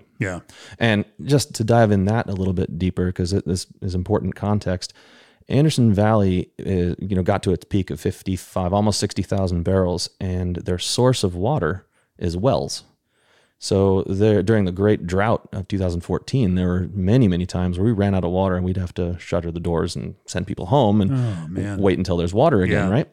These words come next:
Speaker 2: Um, and then we also treated our own wastewater. So we'd send it to the ponds, which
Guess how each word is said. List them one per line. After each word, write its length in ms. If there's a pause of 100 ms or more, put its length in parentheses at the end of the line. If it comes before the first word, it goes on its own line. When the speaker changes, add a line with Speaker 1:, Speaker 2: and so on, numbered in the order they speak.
(240)
Speaker 2:
Um, 480 (500)
and 200
then 60
we 80
also 240
treated 320
our 100
own 140
wastewater. 580
So 160
we'd 200 (260)
send 200
it 80
to 80
the 80
ponds, 540
which 320